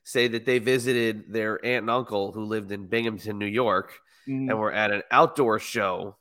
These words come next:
Speaker 1: And they said the Steiner brothers were there, and
Speaker 2: Mm-hmm.
Speaker 1: they said that somebody else was there. Oh, they said Cactus Jack was there, and they said that they sat next to an old lady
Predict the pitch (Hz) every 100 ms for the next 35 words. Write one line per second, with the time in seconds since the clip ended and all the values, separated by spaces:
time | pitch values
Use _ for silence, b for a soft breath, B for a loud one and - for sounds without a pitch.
0 | _ _ _ _ _ _ 107 110 107 110
1 | - 110 98 101 - 135 156 127 117 113
2 | 107 95 98 95 92 90 101 - 101 95
3 | 95 95 101 98 104 98 95 95 95 110
4 | 107 131 175 - 110 104 101 104 B B
5 | B B 160 151 - - 143 143 123 -
6 | 143 156 135 104 110 101 104 104 101 -
7 | 120 107 113 107 113 - 147 - 143 135
8 | - 143 127 120 120 156 135 143 135 113
9 | 113